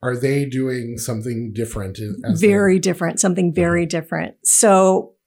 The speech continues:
Speaker 2: Aristotle and other ancient writers will talk about Thespis having been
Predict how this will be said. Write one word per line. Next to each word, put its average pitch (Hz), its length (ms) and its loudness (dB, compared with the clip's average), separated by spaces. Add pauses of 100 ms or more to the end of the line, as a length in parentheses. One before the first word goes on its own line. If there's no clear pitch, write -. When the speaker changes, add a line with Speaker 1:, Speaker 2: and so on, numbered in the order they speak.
(140)
Speaker 2:
Aristotle 277 680 4
and 185 220 0
other 208 340 2
ancient 202 440 0
writers 175 720 0
will 185 180 -2
talk 185 280 -2
about 165 300 -2 (100)
Thespis - 600 2
having 180 360 0
been 170 420 0